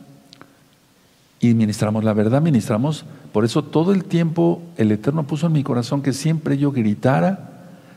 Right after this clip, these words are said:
"Sigue la Torah de Yahweh y vivirás", porque está en la Torah. Y como aquí también en la Biblia acabamos de leer que Yahshua vive, entonces por eso yo acostumbré a nuestros amados hermanos y hermanas durante todos estos años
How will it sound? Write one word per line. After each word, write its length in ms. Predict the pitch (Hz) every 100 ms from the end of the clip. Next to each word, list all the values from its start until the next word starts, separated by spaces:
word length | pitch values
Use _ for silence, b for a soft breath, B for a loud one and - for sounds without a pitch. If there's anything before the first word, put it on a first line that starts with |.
| B
"Sigue 480 | - - - 156 113
la 160 | 107 101
Torah 240 | 110 107
de 120 | 104
Yahweh 360 | 92 117 143 147
y 40 |
vivirás", 880 | 117 98 82 80 - - - - - - -
porque 220 | 92 85
está 200 | 80 87
en 80 | -
la 100 | 87
Torah. 260 | 113 131 - - - - - B B B
Y 120 | 120
como 240 | 120 113
aquí 180 | 113 156
también 300 | 151 156 160
en 160 | 151 147
la 100 | 147
Biblia 320 | 170 156 110
acabamos 400 | 98 104 127 127
de 100 | 131
leer 200 | 147 147
que 100 | 87
Yahshua 380 | 92 107 139 147
vive, 400 | 196 151 139 - - B B B B B
entonces 360 | 113 113 120
por 120 | 117 117
eso 380 | 107 131 - - -
yo 160 | 107 98
acostumbré 560 | - 113 117 110 113
a 60 | 113
nuestros 340 | 98 - 76
amados 400 | 78 76 80 98
hermanos 380 | 127 113 117 117
y 60 | 139
hermanas 460 | 127 127 127 120
durante 300 | - 87 80
todos 320 | - 95 98 110
estos 320 | 104 - -
años 360 | 123 127 131